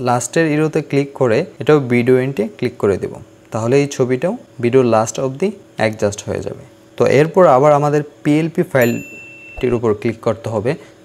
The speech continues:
then video সেকশনটি select করতে হবে, then video সেকশনটি select করে এখান থেকে, তারপর এখান থেকে আমাদের একটা black screen রিলিক্স video add করতে হবে। ভিডিওটির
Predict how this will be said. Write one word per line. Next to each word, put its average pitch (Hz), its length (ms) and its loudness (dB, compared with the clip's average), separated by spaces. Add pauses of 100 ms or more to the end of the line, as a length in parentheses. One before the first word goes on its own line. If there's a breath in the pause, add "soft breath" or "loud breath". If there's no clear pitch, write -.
then 104 140 2 (200)
video 135 220 0 (120)
সেকশনটি 147 440 -2 (100)
select - 320 -2
করতে - 240 -8
হবে, 113 140 -12 (540 loud breath)
then 101 180 2 (340)
video 143 200 0 (120)
সেকশনটি 180 420 -2 (100)
select 120 340 0
করে 104 160 0 (440 loud breath)
এখান 143 200 -4 (100)
থেকে, 123 200 2 (380)
তারপর 131 260 0 (120)
এখান 190 220 -4
থেকে 190 120 -4 (100)
আমাদের 165 240 -2 (100)
একটা 120 180 -4 (240)
black 127 220 -4 (140)
screen 175 280 -4
রিলিক্স 135 340 -2
video 113 220 -2
add 95 200 -4
করতে 101 300 -6
হবে। 95 200 -4 (460)
ভিডিওটির 117 360 -2